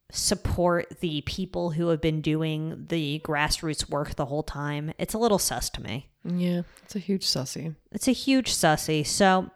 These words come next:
Speaker 1: that's all I have on Mister Beast. Um, don't eat his burgers. Don't eat these nuts.
Speaker 2: Don't eat <laughs> his burgers, unfortunately. Will he have a restaurant soon, or does he already have one?
Speaker 1: I'm
Speaker 2: I
Speaker 1: sure
Speaker 2: don't
Speaker 1: he's,
Speaker 2: want
Speaker 1: I'm
Speaker 2: to
Speaker 1: sure
Speaker 2: know.
Speaker 1: he's definitely on restaurant watch. What's his
Speaker 2: Oh,
Speaker 1: salad?
Speaker 2: he's really on West-,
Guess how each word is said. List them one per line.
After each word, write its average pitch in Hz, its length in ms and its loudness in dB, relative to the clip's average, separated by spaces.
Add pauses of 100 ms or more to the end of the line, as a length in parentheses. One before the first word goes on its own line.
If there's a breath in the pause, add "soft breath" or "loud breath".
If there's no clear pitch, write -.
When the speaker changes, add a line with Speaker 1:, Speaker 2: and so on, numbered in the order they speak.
(380)
Speaker 1:
that's 269 260 4
all 262 80 4
I 202 80 8
have 160 240 4
on 160 120 2
Mister 160 280 -2
Beast. 151 560 -4
Um, 160 240 -2
don't 185 240 6
eat 170 140 4
his 165 100 4
burgers. 151 580 2
Don't 170 240 4
eat 170 180 0
these 160 260 0
nuts. 143 340 -2
Speaker 2:
Don't 233 220 8
eat 233 140 8
<laughs> 214 120 4
his 202 240 10
burgers, 135 540 2
unfortunately. 139 500 -6 (420 loud breath)
Will 214 120 4
he 277 120 6
have 339 120 6
a 359 40 6
restaurant 220 520 4
soon, 262 220 0
or 196 60 2
does 160 200 2
he 160 100 2
already 147 300 0
have 143 280 -4
one? 196 280 -2 (160)
Speaker 1:
I'm 196 100 4
Speaker 2:
I 151 80 4
Speaker 1:
sure 180 160 4
Speaker 2:
don't 160 140 6
Speaker 1:
he's, 160 120 2
Speaker 2:
want 139 280 -2
Speaker 1:
I'm 185 80 4
Speaker 2:
to - 60 0 (100)
Speaker 1:
sure 151 240 2
Speaker 2:
know. - 120 -6
Speaker 1:
he's 196 260 0
definitely 196 340 4
on 175 160 2
restaurant 143 480 -2
watch. 139 340 -2
What's 302 200 0
his 214 120 6
Speaker 2:
Oh, 185 60 2
Speaker 1:
salad? 165 360 4
Speaker 2:
he's - 20 -
really 143 200 4
on 131 180 -4
West-, 143 260 -4